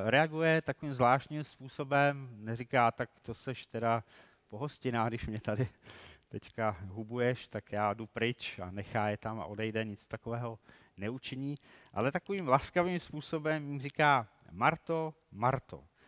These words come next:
děláš si starosti a znepokojuješ se mnoha věcmi. Jedno je však potřeba, Marie si vybrala dobrý díl, jenčí nebude odňat." Tak, eh, takové zvláštní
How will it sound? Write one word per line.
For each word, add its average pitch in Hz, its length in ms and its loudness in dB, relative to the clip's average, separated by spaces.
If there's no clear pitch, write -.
děláš 143 420 2
si - 160 -6
starosti 131 880 -4
a 92 200 -10
znepokojuješ 120 800 -8
se 107 360 -6
mnoha 120 340 -6
věcmi. - 440 -10
Jedno 139 320 -6
je 147 80 -4
však - 240 -10
potřeba, 127 680 -6
Marie 151 480 4
si - 200 -8
vybrala 123 540 -2
dobrý 131 500 -4
díl, 107 440 -8
jenčí 98 500 -8
nebude 98 580 -8
odňat." 92 420 -14
Tak, 127 200 6
eh, 123 200 8
takové 151 560 8
zvláštní 127 800 4